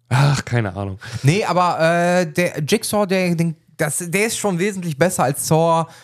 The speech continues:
Speaker 2: äh, vier bis zehn. Äh, vier, ja, vier bis Spiral und Jigsaw ist ja der offizielle zehnte dann wieder.
Speaker 1: Pardon.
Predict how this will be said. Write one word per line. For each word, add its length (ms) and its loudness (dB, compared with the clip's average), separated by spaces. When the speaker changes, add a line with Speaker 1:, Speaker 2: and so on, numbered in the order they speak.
Speaker 2:
äh, 80 4
vier 360 0
bis 320 -2
zehn. 360 -2
Äh, 160 4
vier, 300 0
ja, 300 2
vier 240 2
bis 140 2
Spiral 420 0
und 240 -6
Jigsaw 320 0
ist 80 -4
ja 80 4
der 80 2
offizielle 380 -4
zehnte 280 -2
dann 200 -6
wieder. 260 -4
Speaker 1:
Pardon. 400 -4